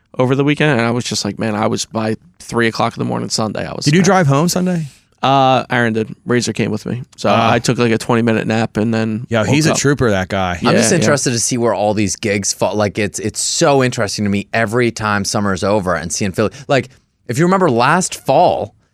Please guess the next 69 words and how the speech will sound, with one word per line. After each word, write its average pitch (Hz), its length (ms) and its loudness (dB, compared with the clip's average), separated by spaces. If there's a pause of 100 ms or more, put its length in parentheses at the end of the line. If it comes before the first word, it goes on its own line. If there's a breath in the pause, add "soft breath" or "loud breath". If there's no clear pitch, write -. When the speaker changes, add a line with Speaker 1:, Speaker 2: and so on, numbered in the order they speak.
(260)
Speaker 3:
uh, 104 320 2
once 117 160 0
everybody 123 240 0
came 131 140 0
back 131 140 2
from 127 100 -4
the 113 60 -2
shore, 151 280 2 (320 soft breath)
an 147 80 2
entire 170 480 2
different 160 500 0
side 156 300 2
of 117 100 -2
Broad 131 340 4
was 107 180 0
the 127 60 2
popular 117 440 2
side 110 240 2
of 85 80 -4
Broad. 110 360 2 (100)
Speaker 1:
Yeah. 175 260 2
Speaker 3:
Isn't 160 160 4
that 220 160 2
insane? 131 640 0
Do 180 80 2
you, 190 60 2
Speaker 1:
I - 100 2
Speaker 3:
like, - 40 4
Speaker 1:
think 139 120 4
Speaker 3:
are - 20 4
Speaker 1:
it's 147 80 4
Speaker 3:
you - 60 4
guys - 120 4
Speaker 1:
awesome. 208 120 4
Speaker 3:
just 117 100 0
used 123 260 0
to 175 80 0
that? 196 160 2
How 143 160 0
much 143 160 4
Speaker 2:
Yeah, 165 120 4
Speaker 3:
it 107 60 -2
shuffles? 151 320 4
Speaker 2:
well, 160 80 6
Speaker 1:
Yeah, 160 80 4
Speaker 2:
that's - 120 0
Speaker 1:
it's - 80 -4
sh-, - 240 2
well, 139 160 4
it's - 160 0
like 139 120 2
Speaker 2:
we're 117 120 4
used - 120 4
Speaker 1:
neighborhoods, 175 240 4
Speaker 2:
to 190 100 2
that. 113 320 2
Speaker 1:
you 113 80 2
know 110 80 2
what 110 80 2
I 139 40 6
Speaker 2:
We're 151 80 4
Speaker 1:
mean? 151 120 4
Speaker 2:
used 185 160 2
Speaker 1:
Like, 170 80 2
Speaker 2:
to 113 40 4
that 123 80 4 (100)
Speaker 1:
neighborhoods 110 100 0
Speaker 2:
when, 113 300 2
Speaker 1:
change. 104 120 -8